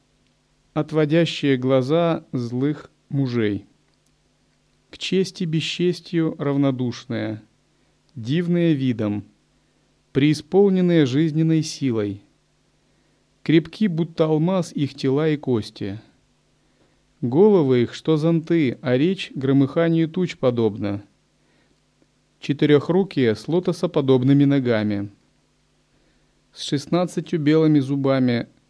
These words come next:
с языками, лижущими во все стороны, подобными лучам солнца.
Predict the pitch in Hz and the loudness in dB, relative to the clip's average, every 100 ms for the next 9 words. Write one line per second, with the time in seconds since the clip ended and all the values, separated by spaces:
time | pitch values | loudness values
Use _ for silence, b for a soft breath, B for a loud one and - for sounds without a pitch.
0 | _ - 147 131 143 170 165 151 135 156 | _ -4 -2 0 0 2 4 4 2 2
1 | 151 151 - 147 127 127 123 127 - - | 0 -2 -2 -2 0 -2 -2 -6 -6 -4
2 | 160 139 117 107 123 131 156 151 156 156 | -2 0 -2 -2 -4 -2 -2 0 0 0
3 | 127 123 131 135 131 117 107 104 - 107 | 0 -2 -2 -2 -4 -6 -6 -8 -12 -14